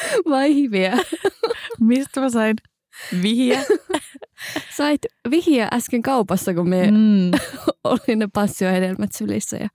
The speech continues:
Speaker 2: Joo, mut mä
Speaker 1: No.
Speaker 2: katsoin sua vaan koko ajan silmiin, kun mua
Speaker 1: <laughs> Kato.
Speaker 2: pelotti, että mä näen ne. <laughs> Ihan paniikissa.
Speaker 1: Ne passiohedelmät tuijotti sua, että yritti ottaa
Speaker 2: <laughs> Halo.
Speaker 1: se kohta.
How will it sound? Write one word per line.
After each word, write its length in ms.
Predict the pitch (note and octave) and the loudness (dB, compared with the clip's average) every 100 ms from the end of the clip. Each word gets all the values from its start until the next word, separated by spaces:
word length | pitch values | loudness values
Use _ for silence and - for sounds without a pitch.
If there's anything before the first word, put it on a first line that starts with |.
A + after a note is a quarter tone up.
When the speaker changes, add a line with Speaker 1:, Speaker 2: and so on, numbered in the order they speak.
| - - | -14 -4
Speaker 2:
Joo, 240 | F3+ F3 F3 | 0 2 2
mut 140 | F#3+ G3+ | 2 2
mä 40 | |
Speaker 1:
No. 80 | A3 | 2
Speaker 2:
katsoin 240 | B3 B3+ | 2 2
sua 180 | G3 F3+ | 2 0
vaan 120 | F3+ | 2
koko 220 | F#3 F3 | 0 0
ajan 140 | D#3+ F3 | 0 2
silmiin, 480 | F3+ E3+ E3 E3 E3 | 2 2 4 2 4
kun 100 | F3 | 2
mua 100 | F#3 | 4
Speaker 1:
<laughs> 20 | |
Kato. 100 | F#3 | 2
Speaker 2:
pelotti, 380 | F3 F3 F3+ E3+ | 2 0 -2 -4
että 120 | E3+ | -2
mä 80 | E3+ | 0
näen 360 | E3 E3 E3+ | 0 2 2
ne. 80 | G#3 | 2
<laughs> 80 | E4 - E4 F#4+ - A#4+ - - - A#4+ _ - _ - _ - - - - - C#4 | 0 -2 -4 -4 -8 -8 -6 -6 -6 -10 _ -10 _ -14 _ -14 -14 -14 -6 -4 -2
Ihan 380 | A#3+ - A3+ G3+ | -4 -2 -4 0
paniikissa. 600 | F#3 E3 A#3+ A3 - G#3+ A#3+ | -2 2 0 0 -2 -4 -4
Speaker 1:
Ne 80 | G#3+ | -2
passiohedelmät 720 | A3+ - F#3 F3 F#3+ G3+ - | -2 -2 -2 0 2 0 2
tuijotti 480 | G3 F3+ - - G3+ | 2 2 -2 -4 -2
sua, 100 | A3+ | 0
että 300 | B3 B3+ A3 - A3 | 0 0 0 -2 0
yritti 300 | A#3 G#3+ C4 | 0 0 -2
ottaa 200 | C#4 - - - - | -2 -4 -8 -6 -4
Speaker 2:
<laughs> 140 | - A3 | 0 2
Halo. 360 | A3+ G#3+ A3+ | 4 2 2
Speaker 1:
se 60 | F#4+ - | 0 -2
kohta. 280 | E4 _ - | -6 _ -14